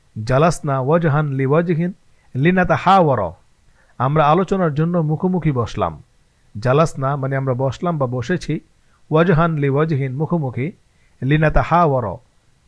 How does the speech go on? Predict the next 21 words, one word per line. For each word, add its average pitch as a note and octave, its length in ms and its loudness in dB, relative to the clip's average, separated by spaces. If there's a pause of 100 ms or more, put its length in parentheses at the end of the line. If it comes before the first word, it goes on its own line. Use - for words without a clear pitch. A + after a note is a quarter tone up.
(300)
হেওয়ার F#3 320 4
করার C#3+ 280 0
জন্য, G#2 240 -6 (460)
আলোচনা E3 400 0
করার A2 300 -4
জন্য। F2+ 240 -8 (920)
তো A#2 120 -2 (680)
আমরা C#3+ 340 4 (160)
আলোচনার F3 400 2
জন্য E3 200 0
মুখোমুখি D#3 440 -2
বসলাম, D3 420 -2
এর C3 80 -2
আরবি C3 320 0
হচ্ছে D#3 240 0 (500)
জালাসনা C#3 640 0
ওয়াজহান C#3+ 520 -2
লি B2+ 60 -2
ওয়াজহিন D3 440 0 (400)
লিনাতাহাওয়ারা। A#2 840 -2 (520)
এরপর D#3 360 4